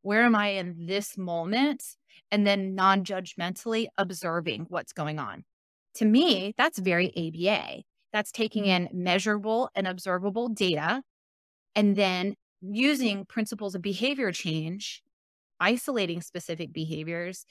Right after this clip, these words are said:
you know, coming up with what is the estimated functions, coming up with consequent-, you know, consequences or maintaining goals. And then you put these together and now you have such a unique combination of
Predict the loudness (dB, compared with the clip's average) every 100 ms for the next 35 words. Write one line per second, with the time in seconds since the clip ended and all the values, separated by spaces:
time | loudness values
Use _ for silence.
0 | -20 -10 -6 -6 -2 -2 0 0 -2 -2
1 | -2 -2 -2 0 0 0 -4 -4 -6 -4
2 | -4 -2 -2 -2 -4 -4 -8 -10 -18 _
3 | _ _ -4 -2 0 0 0 -2 -10 -8
4 | -2 -2 -2 -8 -8 -12 -12 _ _ _
5 | -2 0 0 2 2 2 -2 -4 -4 -4
6 | -2 2 2 2 0 2 2 0 0 -2
7 | -2 -10 -14 -2 2 2 2 2 0 0
8 | -2 -2 2 4 4 2 2 2 2 2
9 | -2 -4 -2 -4 -4 -14 -14 -14 -14 -4
10 | 0 2 2 -2 -6 -4 -4 -4 -4 -2
11 | -4 -4 -12